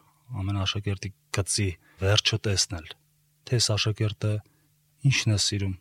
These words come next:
առավել շատ, այսինքն՝ կերպարներ է սիրում, բնություն է սիրում, սիրում է մատիտով աշխատել, թե սիրում է ջրալի ներկերով միայն աշխատել։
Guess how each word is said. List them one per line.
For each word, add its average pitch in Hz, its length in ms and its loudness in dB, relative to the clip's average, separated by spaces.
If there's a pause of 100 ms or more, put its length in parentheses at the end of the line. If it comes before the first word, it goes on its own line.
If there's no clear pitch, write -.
առավել 98 460 0
շատ, 92 340 -2
այսինքն՝ 98 320 -4 (520)
կերպարներ 104 560 2
է 101 40 2
սիրում, 104 440 0
բնություն 107 520 2
է 107 60 2
սիրում, 101 400 0 (680)
սիրում 120 300 4
է 117 80 6
մատիտով 110 480 4
աշխատել, 113 420 2
թե - 140 -4
սիրում 117 300 2
է 107 40 0
ջրալի 107 360 4
ներկերով 104 480 2
միայն 101 220 0
աշխատել։ 98 480 -4